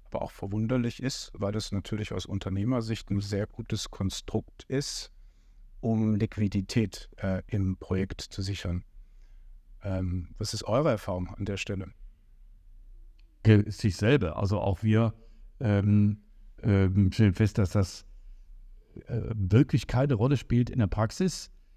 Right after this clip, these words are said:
Speaker 2: Ähm, es gibt vielmehr andere Problemlösungsmechanismen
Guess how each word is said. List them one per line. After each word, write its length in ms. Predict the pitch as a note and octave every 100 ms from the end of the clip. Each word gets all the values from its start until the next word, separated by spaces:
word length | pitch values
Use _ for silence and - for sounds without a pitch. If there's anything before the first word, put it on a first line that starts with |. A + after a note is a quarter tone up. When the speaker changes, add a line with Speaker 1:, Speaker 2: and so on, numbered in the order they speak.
| _ - -
Speaker 2:
Ähm, 840 | G#2+ G#2 G#2 G#2 G2+ G2+ G2+ - - _ - - - -
es 180 | - A2
gibt 220 | - C3+
vielmehr 680 | - C#3 D3+ C#3+ C3 C3 - -
andere 460 | C3+ E3+ A#2+ A2+
Problemlösungsmechanismen 1900 | G2+ - - G#2+ G#2+ A2 G#2+ G#2+ G#2+ G2+ F#2 G2+ - F#2 F#2+ - C#3+ G3